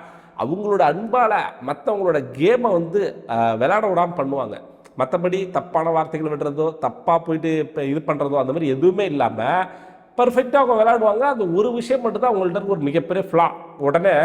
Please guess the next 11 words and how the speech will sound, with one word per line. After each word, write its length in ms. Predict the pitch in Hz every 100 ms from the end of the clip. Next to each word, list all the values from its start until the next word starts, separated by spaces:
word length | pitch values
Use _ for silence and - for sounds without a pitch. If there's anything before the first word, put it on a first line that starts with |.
| 202 - - - -
என்னென்ன 380 | 143 190 277 285
வார்த்தை 300 | 247 240 240
விடுறான் 340 | 226 190 170 -
கனியை, 420 | 156 180 143 110 120 - - -
அஹ், 280 | 185 156 143
"கோல் 220 | 202 240
மூட்டி 300 | 220 185 151
கனி, 320 | 143 147 151 117 - -
கோல் 300 | 180 220 220
மூட்டி 280 | 175 175 160
கனி", 340 | 139 156 185